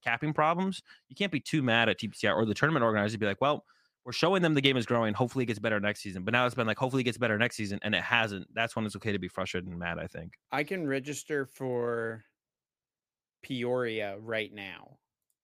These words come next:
Speaker 1: Oh, really?
Speaker 2: But I
Speaker 1: Well,
Speaker 2: cannot
Speaker 1: that,
Speaker 2: register
Speaker 1: that
Speaker 2: for
Speaker 1: might be, like,
Speaker 2: Sacramento.
Speaker 1: Peor-,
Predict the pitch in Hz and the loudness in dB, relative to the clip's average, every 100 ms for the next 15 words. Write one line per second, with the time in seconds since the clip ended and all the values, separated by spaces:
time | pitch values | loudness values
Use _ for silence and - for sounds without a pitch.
0 | - 104 101 104 123 143 - _ _ _ | -8 -4 0 2 0 -2 -8 _ _ _
1 | 135 131 - 151 160 131 113 117 147 175 | -2 -2 0 2 4 2 -2 -2 0 2
2 | 196 208 185 170 135 98 57 - - _ | 2 2 4 4 4 0 -10 -16 -20 _
3 | _ _ _ _ - 147 143 | _ _ _ _ -8 -6 -6